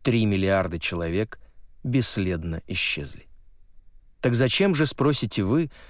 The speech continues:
нужно добавлять в эту кучу еще одну книгу на ту же тему?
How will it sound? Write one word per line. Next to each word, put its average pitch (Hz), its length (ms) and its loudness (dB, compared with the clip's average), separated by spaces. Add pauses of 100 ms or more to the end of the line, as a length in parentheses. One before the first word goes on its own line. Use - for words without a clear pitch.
(280)
нужно 127 440 4
добавлять 107 500 4
в 104 60 4
эту 113 180 2
кучу 147 600 0
еще 139 480 0
одну 87 220 -2
книгу 139 500 -2
на 95 140 0
ту 98 160 -2
же 110 140 -2
тему? 76 340 -6